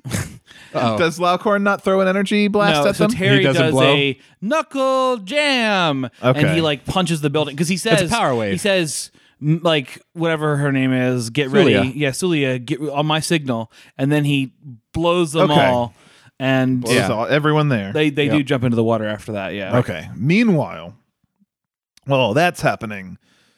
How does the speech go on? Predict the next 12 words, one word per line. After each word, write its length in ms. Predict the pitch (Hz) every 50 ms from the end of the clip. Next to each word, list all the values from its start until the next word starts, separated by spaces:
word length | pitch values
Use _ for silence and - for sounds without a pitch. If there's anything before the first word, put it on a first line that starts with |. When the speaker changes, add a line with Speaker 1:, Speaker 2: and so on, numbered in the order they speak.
| _ _ _ _ _ _ _ -
Speaker 3:
at 180 | 117 107 - -
Strondheim 460 | - - 147 113 107 101 90 87 92
Castle 540 | - - 180 196 180 - - 135 120 113 113
that 160 | 110 95 87
Terry 240 | 120 147 123 107 101
didn't 220 | 92 98 92 98
make 200 | 101 139 160 -
it 120 | 147 110 -
to. 440 | - 104 90 87 87 87 90 95 101 _ _
Speaker 2:
Mm-hmm. 200 | 110 - 110 107 98 98 _ _ _ _ _ _ _
Speaker 3:
The 200 | 120 120 120 107
guy 720 | 95 98 123 135 135 143 147 156 151 151 151 156 156 151